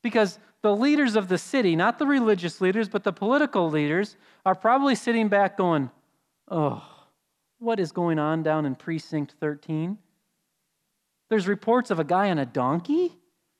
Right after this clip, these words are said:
And the guy in the donkey is gonna help?"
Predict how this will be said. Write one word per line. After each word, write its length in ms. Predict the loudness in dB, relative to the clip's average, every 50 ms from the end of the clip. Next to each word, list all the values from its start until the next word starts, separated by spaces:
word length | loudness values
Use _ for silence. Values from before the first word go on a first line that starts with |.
| _ _ _ _ _ _ _ -2
And 140 | 0 2 2
the 60 | 2
guy 180 | 2 2 2 2
in 80 | 2
the 80 | 2 0
donkey 520 | 2 2 2 2 2 2 0 0 0 0
is 100 | 0 2
gonna 200 | 2 2 2 2
help?" 400 | 2 2 4 4 4 2 0 -6